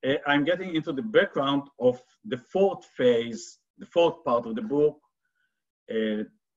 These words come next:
uh, just to give you a sense of what's the environment, what's at stake, why are we, uh,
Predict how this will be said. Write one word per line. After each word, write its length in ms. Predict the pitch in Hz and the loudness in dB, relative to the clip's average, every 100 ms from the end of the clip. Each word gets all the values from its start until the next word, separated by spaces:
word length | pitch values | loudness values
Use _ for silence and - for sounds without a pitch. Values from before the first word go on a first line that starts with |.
| _ _ _ _ _ _ _ _ _ - - - 113 | _ _ _ _ _ _ _ _ _ -20 -20 -20 -18
uh, 60 | 117 | -14
just 200 | - 127 | -12 -10
to 40 | 127 | -2
give 140 | 131 | 2
you 100 | 135 | 2
a 60 | 123 | 0
sense 320 | - 135 - | 0 -2 -2
of 180 | 123 - _ _ | -8 -12 _ _
what's 340 | 139 160 220 | -4 0 0
the 120 | 202 | 2
environment, 600 | 180 143 151 147 113 101 - | 2 4 6 6 4 -4 0
what's 260 | 156 185 | 0 0
at 120 | 170 | -8
stake, 440 | - - 151 113 92 - | -16 0 2 2 0 -8
why 400 | 113 131 156 165 - | 0 2 4 2 0
are 300 | 120 143 135 | 4 4 4
we, 360 | 127 123 123 _ _ _ _ _ 110 | 0 0 -2 _ _ _ _ _ -4
uh, 100 | 117 | -2